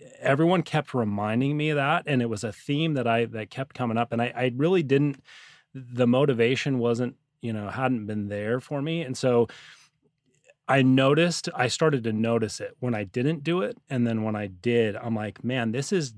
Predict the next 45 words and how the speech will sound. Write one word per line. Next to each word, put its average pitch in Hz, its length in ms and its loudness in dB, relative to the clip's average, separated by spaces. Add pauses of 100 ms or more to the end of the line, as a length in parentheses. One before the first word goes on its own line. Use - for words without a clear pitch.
(320)
not 131 340 0
just, 120 220 -6
like, 117 160 -2
a 110 80 -6
subtle 117 400 0
difference. 104 580 -10
This 113 200 -10
is, 127 120 -10
like, 123 220 -8
a 104 80 -8
night 107 580 -6 (140)
and 101 400 -8
day 104 320 -4
difference. 95 680 -14 (120)
I 131 180 2
feel 123 520 0 (340)
completely 135 800 -4
different 104 480 -6
on 120 160 -2
the 113 80 -4
days 120 260 0
that 117 140 -2
I 104 100 -2
do 139 480 -2 (460)
versus 120 440 0
the 110 140 -4
days 110 360 -4
that 107 140 -8
I 95 120 -8
don't 110 360 -4
exercise." 101 760 -8
And 104 100 -10
I, 110 320 -10 (120)
I 139 40 -16
started, 113 340 -8
you 110 120 -8
know, 98 180 -8 (160)
had 117 140 -6
been 117 140 0
getting 120 220 0
up 110 140 -4
early 117 220 0
in 104 80 -6
the 107 60 -6
morning. 113 360 -2